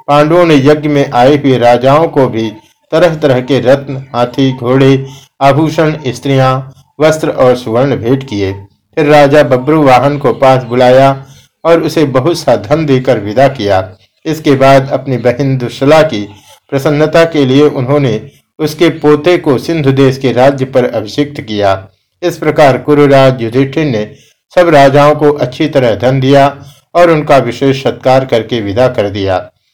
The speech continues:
इसके बाद उन्होंने भगवान श्री कृष्ण, महाबली बलराम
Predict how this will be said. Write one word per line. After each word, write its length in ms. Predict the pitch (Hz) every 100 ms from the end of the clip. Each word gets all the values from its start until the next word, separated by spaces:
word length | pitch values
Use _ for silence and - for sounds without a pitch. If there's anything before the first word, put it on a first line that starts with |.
| _ 170
इसके 300 | 156 180 139
बाद 300 | 139 151 135
उन्होंने 320 | 139 135 139
भगवान 440 | 127 123 135 127
श्री 240 | 123 139 135
कृष्ण, 380 | 156 151 151 143 - - _ _ 147
महाबली 480 | 151 165 135 127
बलराम 540 | 127 127 127 139 143